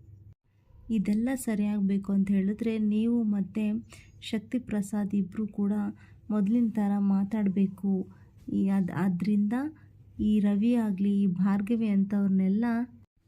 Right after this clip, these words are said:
ಯಾರ್ ಬಂದ್ರು ನಿಮ್ಮನ್ನ ಸೋಲ್ಸೋದಕ್ಕಾಗಲ್ಲ. ನಿಮ್ಮ ಈ ಸ್ನೇಹಕ್ಕೆ ಆ ಶಕ್ತಿ ಇದೆ, ತಾಕತ್ತಿದೆ. ಅದನ್ನ ಬಿಟ್ಟು ನೀವು ನಿಮ್ ಘನತೆ ಬಗ್ಗೆ, ನನ್ ಗಂಡ ರಾಜಕೀಯದ ಬಗ್ಗೆ ಯೋಚನೆ ಮಾಡಿದ್ರೆ ನನ್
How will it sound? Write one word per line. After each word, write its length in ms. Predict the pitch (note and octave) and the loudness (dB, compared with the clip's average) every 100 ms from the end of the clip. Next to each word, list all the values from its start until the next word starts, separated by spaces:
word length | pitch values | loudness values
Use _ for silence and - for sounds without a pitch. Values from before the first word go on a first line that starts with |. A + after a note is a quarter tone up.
| - | -10
ಯಾರ್ 480 | G#3 G3 F#3+ G#3 A3 | -2 0 2 0 -2
ಬಂದ್ರು 340 | G#3 A3 A3+ | 0 0 2
ನಿಮ್ಮನ್ನ 360 | A3+ G#3+ G#3 G#3 | 2 2 2 0
ಸೋಲ್ಸೋದಕ್ಕಾಗಲ್ಲ. 1000 | G3+ G3+ G3 G#3 G3+ G3+ G#3+ F#3 F#3 F3+ E3+ - - - - - - - - _ _ _ A#3 | -2 -2 -2 -2 -4 0 0 2 2 0 -2 -10 -16 -16 -16 -20 -20 -20 -20 _ _ _ -2
ನಿಮ್ಮ 380 | A3+ A#3+ B3+ C4 | 0 2 2 0
ಈ 120 | A3 | 0
ಸ್ನೇಹಕ್ಕೆ 760 | G#3 - G#3 G#3 G#3 G#3 G3+ A3+ A3 | -2 0 0 2 2 0 -2 -6 -4
ಆ 140 | G#3 G#3 | -2 -4
ಶಕ್ತಿ 420 | - A3 A3 - A3+ | -4 -8 -8 -4 -2
ಇದೆ, 200 | F#3+ G3+ G3 | 0 -2 -4
ತಾಕತ್ತಿದೆ. 760 | G#3+ G#3+ G#3+ A#3 - G#3 F#3+ F3+ F3 - - _ _ - | -4 -4 -4 -6 -2 0 2 -2 -4 -18 -20 _ _ -8
ಅದನ್ನ 320 | G3+ F#3 A3 A3 | -4 0 0 2
ಬಿಟ್ಟು 320 | G3 G3+ A3+ G#3+ | 0 0 -2 0
ನೀವು 280 | G3+ A3 A#3+ | 2 2 2
ನಿಮ್ 220 | A3+ G3+ F#3 | 2 4 4
ಘನತೆ 380 | G3 G3+ G3+ G3+ | 4 2 2 0
ಬಗ್ಗೆ, 280 | F#3 G3 | 0 2
ನನ್ 220 | G3+ G3 F#3 | 2 4 4
ಗಂಡ 260 | G3 G3 G#3 | 4 4 2
ರಾಜಕೀಯದ 600 | F#3+ G3 - - G3+ F3 | 0 -2 -4 -2 0 2
ಬಗ್ಗೆ 300 | F3 E3+ A3 A#3 A#3 _ _ _ A#3+ | 2 0 -2 -4 -6 _ _ _ -4
ಯೋಚನೆ 420 | G#3+ G#3+ - A#3 | -2 -2 0 0
ಮಾಡಿದ್ರೆ 400 | G#3+ G#3 G3+ G#3 | 2 0 0 0
ನನ್ 240 | G#3 G#3 | 0 2